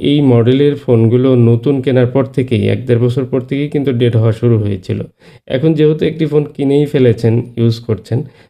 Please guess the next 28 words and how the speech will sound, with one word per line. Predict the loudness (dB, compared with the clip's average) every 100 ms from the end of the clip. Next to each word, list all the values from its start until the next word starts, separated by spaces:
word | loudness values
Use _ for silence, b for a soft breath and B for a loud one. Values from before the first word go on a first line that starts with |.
| _
তো | -2
এই | 2
ফোনটি | 2 0
যদি | -2 -4
প্রপার | -2 0 2 2 2
ওয়েতে | 2 0 -4
কাজ | -2 -2 -2
করা | 0 2 2
হয় | 2
ভালোভাবে, | 0 0 0 0 -2 -4 B B B
সঠিক | _ -2 0 0
নিয়মে, | 0 2 0 -2
তাহলে | -2 0 2 0
কিন্তু | -2 0
এই | 0
ফোনগুলো | 0 0 0 0 -2 -4
আবারও | -2 2 2 2 -2 B B _
এক | -6 -6 -4
থেকে | -4 -2
দেড় | 0 0
বছর | 0 0 0
বা | 0
দুই | 2 2
বছর | 2 0 -2
পর্যন্ত | 0 0 0 2
ইউজ | -2 -2
করতে | -6 -4 -2
পারেন। | -2 -2 -4